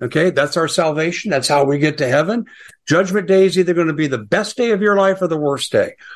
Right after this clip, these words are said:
And, and I want people to think it's the best day.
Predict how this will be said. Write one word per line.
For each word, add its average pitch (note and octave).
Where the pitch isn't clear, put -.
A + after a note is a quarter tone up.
And, C3
and C3+
I D#3
want F#3
people F3+
to C#3+
think D#3
it's D3+
the C3+
best D3+
day. G#2